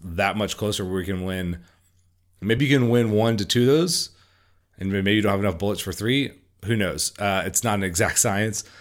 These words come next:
but it gets you a little bit closer. Uh, I do think that the staff understands the need to bring in these high-level guys. They're taking some chances on these transfers. Transfers, like you said, it's not a damaged goods, but it's a mixed bag. You have to do your homework just like you would in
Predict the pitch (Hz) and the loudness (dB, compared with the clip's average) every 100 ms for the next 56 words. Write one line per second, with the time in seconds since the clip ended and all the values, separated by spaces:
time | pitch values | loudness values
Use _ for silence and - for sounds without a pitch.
0 | - _ 131 117 110 147 131 110 104 113 | -20 _ 0 2 4 2 4 4 4 4
1 | 113 104 - - 101 85 82 76 - _ | 6 4 0 -2 -2 -2 -4 -8 -12 _
2 | _ _ _ _ - 92 90 113 120 160 | _ _ _ _ -6 -4 0 2 4 4
3 | 156 127 120 - - 113 - 120 104 101 | 4 4 4 2 -4 2 2 4 2 2
4 | - - 110 95 - 90 98 98 92 87 | -2 -6 -2 0 0 -2 -2 -4 -4 -4
5 | 90 98 104 101 - - _ _ _ - | -2 -2 -4 -8 -20 -20 _ _ _ -8
6 | - 104 95 92 101 98 92 87 95 92 | -2 -2 -2 -4 -2 -2 -2 -2 -2 -2
7 | 90 85 82 98 98 87 - 87 104 101 | -2 -4 -2 -2 -2 -4 -6 -6 -6 -6
8 | - 87 95 95 90 90 - 87 82 98 | -4 -4 -4 -4 -4 -6 -8 -8 -8 -6
9 | 92 - 110 110 104 95 92 92 90 92 | -4 -2 -2 -2 -2 -2 -2 -2 -2 -2
10 | - 104 101 90 85 80 - _ _ _ | -2 0 0 0 -2 -6 -14 _ _ _
11 | _ _ _ _ - 95 104 104 85 87 | _ _ _ _ -16 -2 0 2 0 2
12 | 120 117 127 151 151 135 139 - 135 120 | 2 4 2 4 4 2 0 0 2 2
13 | 101 101 113 104 87 104 92 98 98 87 | 4 2 0 -2 -2 -2 -2 -2 -2 -4
14 | 82 - - 101 104 95 101 95 90 85 | -6 -12 -10 -4 -4 -2 -4 -2 -2 -4